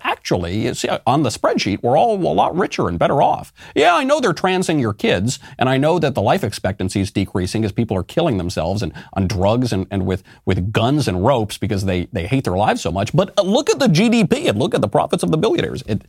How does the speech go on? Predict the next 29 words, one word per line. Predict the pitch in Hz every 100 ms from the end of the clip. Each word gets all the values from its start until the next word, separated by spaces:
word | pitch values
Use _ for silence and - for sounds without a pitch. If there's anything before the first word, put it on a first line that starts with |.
| _ - -
that's | 123 127
not | 156
gonna | 120
work. | 95 90 -
That's | - 90
not | 92
gonna | 82 82
convince | 95 78 76 - _ _
anybody. | 107 98 78 69 - - _ _ _ _ _ _ -
"Well, | 170 196 196
I | 190
know | 247 285
that | 147
the | 117
majority | 104 101 135 135
of | 98
Americans | 98 135 110 - -
hate | - 202 - - -
immigration, | 113 90 113 180 - - - - _ -
legal | 131 170 127
and | 190 214
illegal | 104 92 85 92
immigration. | 87 90 92 156
They | 95
want | 113
to | 82
drastically | 107 147 - -
reduce | 92 92 110
both. | - 165